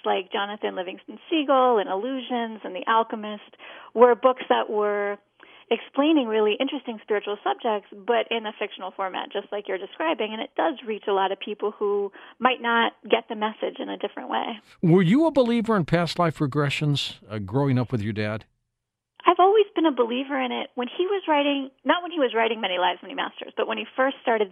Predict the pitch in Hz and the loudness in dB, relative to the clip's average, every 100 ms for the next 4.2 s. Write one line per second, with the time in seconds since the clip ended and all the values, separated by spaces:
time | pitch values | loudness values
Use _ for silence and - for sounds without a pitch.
0 | - 220 202 190 392 392 - - - 262 | -6 -10 -8 -4 0 0 -2 -8 -4 -4
1 | - 190 190 202 214 - 226 220 220 202 | -4 -6 -2 -2 -2 -2 -2 -2 -2 -2
2 | 185 277 240 - - - - - 311 392 | 0 2 2 0 -20 -20 -12 0 0 2
3 | 381 294 269 208 226 233 214 190 190 202 | 0 2 2 0 -2 -2 -4 -2 0 0
4 | - | -4